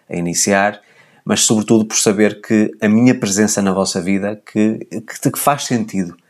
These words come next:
que vocês têm um carinho por mim, assim como eu tenho também por todos vocês. Como eu costumo dizer, nós somos todos uma grande família. Ah, eu acho que é extraordinário nós pensarmos que estamos todos conectados de uma maneira ou de outra. E nesse dia de aniversário é o dia, obviamente, mais expressivo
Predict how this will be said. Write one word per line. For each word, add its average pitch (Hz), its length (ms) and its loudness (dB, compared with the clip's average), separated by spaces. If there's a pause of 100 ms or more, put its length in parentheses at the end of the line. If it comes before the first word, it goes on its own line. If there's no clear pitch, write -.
(260)
que - 80 -14
vocês 110 300 0
têm 110 100 2
um 104 120 0
carinho 104 280 0
por 101 140 -2
mim, 101 320 2
assim - 220 0
como 101 120 0
eu 95 40 0
tenho 104 180 0
também 101 300 -2
por - 120 -14
todos 90 220 -4
vocês. 92 480 -2 (380)
Como 101 120 2
eu 98 60 4
costumo 98 260 0
dizer, 92 280 0
nós 92 200 -2
somos 98 260 -2
todos 92 300 -2
uma 90 200 -2
grande 85 240 -4
família. 87 480 -4 (360)
Ah, 90 220 2
eu 95 160 0
acho 92 180 0
que - 60 -8
é 90 40 -4
extraordinário 87 760 -4
nós 90 180 -8
pensarmos 90 560 -6 (300)
que - 80 -10
estamos 101 260 -2
todos 101 180 0
conectados 107 460 -2
de 104 60 -6
uma 107 80 0
maneira 107 260 2
ou 110 60 2
de 110 80 0
outra. 101 320 -2 (240)
E 101 160 2
nesse 196 320 0
dia 101 100 2
de 95 80 0
aniversário 92 460 0
é - 20 2
o 95 60 0
dia, 92 400 -2
obviamente, 95 640 -2
mais 90 200 -4
expressivo 87 600 -4